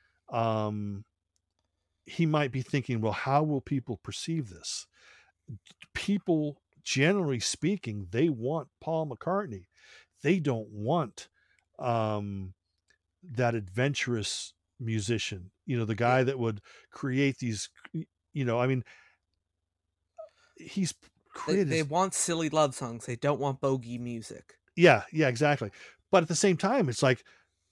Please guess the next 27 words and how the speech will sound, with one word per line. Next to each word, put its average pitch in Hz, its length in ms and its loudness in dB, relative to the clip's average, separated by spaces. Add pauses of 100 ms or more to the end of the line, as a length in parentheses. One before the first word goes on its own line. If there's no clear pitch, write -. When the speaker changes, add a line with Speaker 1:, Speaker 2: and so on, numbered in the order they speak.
(180)
Speaker 1:
Paul 214 280 6
gave 143 300 4
such - 460 0
a 120 40 -6
great 139 260 0
album 139 340 -2
when 107 80 -6
he, 156 280 -2
when 123 140 -4
he 175 140 0
turned 170 300 -4
in 170 140 0
Back 143 320 -2
to 151 100 -6
the 139 180 -2
Egg. 170 240 -4 (680)
There 196 180 4
was 190 280 6
a 131 100 0 (320)
bunch 175 280 2
of 123 120 -4 (480)
moments 156 440 0
on 127 200 -4
there 170 340 -4
that, 120 420 -4
that 127 180 -4
equaled 170 440 -2